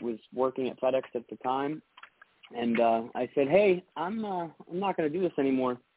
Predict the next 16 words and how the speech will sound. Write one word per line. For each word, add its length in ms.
They're 100
like, 160
"What 100
are 40
you 80
gonna 160
do?" 200
I'm 60
like, 140
"I'm 100
gonna, 180
I'm 100
gonna 120
be 160
a 160
singer." 360